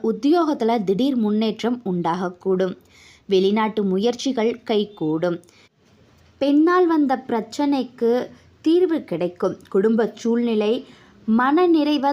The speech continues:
தரக்கூடியதா அமையப் போகுது. நீதிமன்ற வழக்குகள் உங்களுக்கு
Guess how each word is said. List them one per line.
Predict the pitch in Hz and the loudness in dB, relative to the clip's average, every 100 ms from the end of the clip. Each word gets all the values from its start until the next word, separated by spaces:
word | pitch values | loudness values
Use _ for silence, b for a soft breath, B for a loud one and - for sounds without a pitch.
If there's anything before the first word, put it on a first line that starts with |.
| 277 | -2
தரக்கூடியதா | 233 220 226 247 196 170 185 | -2 -2 -2 0 0 0 -2
அமையப் | 262 214 170 185 - | -2 0 -2 -4 -4
போகுது. | 170 180 180 185 - | -4 -2 0 0 -2
நீதிமன்ற | 185 196 240 254 240 233 | -2 -2 0 0 0 -2
வழக்குகள் | 196 185 208 208 233 226 | -2 -2 -2 -2 -2 -2
உங்களுக்கு | - 262 311 320 320 302 | -2 -2 0 -2 -2 -8